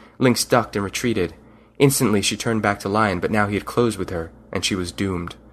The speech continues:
When she attacked, he locked her wrist and wrenched her sword away. He smashed an elbow into her face and hurled her over his hip. Then Lion was upon her,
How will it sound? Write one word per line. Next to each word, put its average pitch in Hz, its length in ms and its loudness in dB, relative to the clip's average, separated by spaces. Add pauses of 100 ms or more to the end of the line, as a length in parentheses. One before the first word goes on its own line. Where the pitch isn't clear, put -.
(360)
When 120 120 2
she 131 120 2
attacked, 123 380 0
he 117 100 2
locked 117 280 2
her 117 100 -2
wrist 107 420 0
and 101 140 -2
wrenched 101 300 0
her 98 80 -4
sword 110 280 0
away. 85 320 -4 (420)
He 113 60 -2
smashed 120 580 0
an 104 80 0
elbow 101 340 2
into 101 200 -4
her 95 80 -4
face - 440 -2 (220)
and 104 120 2
hurled 117 320 2
her 87 220 2
over 90 180 -2
his 87 160 -2
hip. - 260 -6 (540)
Then 120 160 4
Lion 123 240 6
was 104 120 2
upon 117 340 0
her, 87 200 -8